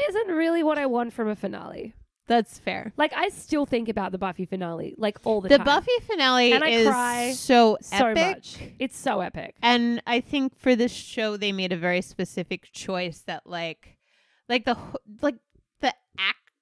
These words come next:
Speaker 2: action in the whole, like, the third part of Daybreak is nothing. They're,
Speaker 1: Mm.
Speaker 2: like, on a planet and everyone's sort of, like, saying goodbye and walking into the distance
Speaker 1: Yeah.
Speaker 2: and disappearing.
Speaker 1: Which also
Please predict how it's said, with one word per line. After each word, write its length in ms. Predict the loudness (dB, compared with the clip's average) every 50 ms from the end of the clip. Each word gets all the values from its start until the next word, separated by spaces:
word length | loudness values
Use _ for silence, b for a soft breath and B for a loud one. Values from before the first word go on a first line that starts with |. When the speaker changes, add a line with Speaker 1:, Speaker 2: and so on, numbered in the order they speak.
| _ _ _ 2
Speaker 2:
action 500 | 2 2 2 2 -4 -14 -10 -8 -6 -4 -4 -4 -4 -6 -8 -8 -10 -10 -4
in 180 | -2 0 2 2
the 120 | 2 0
whole, 680 | 0 0 -2 0 2 2 4 4 4 4 4 4 2 2
like, 180 | 0 -2 -2 -4
the 100 | -4 -4
third 420 | -4 -4 -4 -2 -2 -2 -4 -6
part 320 | -6 -4 -2 0 0 0 -2
of 160 | -4 -4 -4
Daybreak 560 | -4 -4 -2 0 0 0 0 0 -2 -6 B B B B 0
is 180 | 2 4 4 6
nothing. 540 | 6 4 4 2 -2 -6 -6 -6 -10 -14 -4 0
They're, 140 | 2 4 4
Speaker 1:
Mm. 40 | 4
Speaker 2:
like, 240 | 2 0 0 -4 -10 _ _ _ _ _ _ _ _ -2
on 340 | 0 0 2 2 0 0 0
a 60 | -2
planet 680 | -4 -6 -4 -2 -2 0 2 2 2 2 2 0 -4 _ _ _ _ _ -10 -6
and 140 | -2 -2
everyone's 480 | 0 0 0 0 0 0 0 -2 -4 -4
sort 180 | -2 -2 -2 -2
of, 80 | 0
like, 300 | -2 -2 -2 -2 -4 -6
saying 480 | -10 -6 0 4 4 4 4 4 0 -2
goodbye 680 | -4 -6 -6 -6 -4 -2 0 2 2 2 2 0 -2 -2
and 120 | -2 -2 0
walking 360 | 0 0 0 -2 -2 -4 -4
into 220 | -4 -4 -4 -6
the 80 | -6 -6
distance 560 | -4 -4 -6 -6 -4 -4 -2 -2 -2 0 0
Speaker 1:
Yeah. 160 | 0 2 2 2
Speaker 2:
and 80 | 2
disappearing. 800 | 0 0 -2 -4 -6 -4 -4 -4 -2 0 0 2 0 0 0 0
Speaker 1:
Which 140 | 0 0 0
also 180 | 0 0 0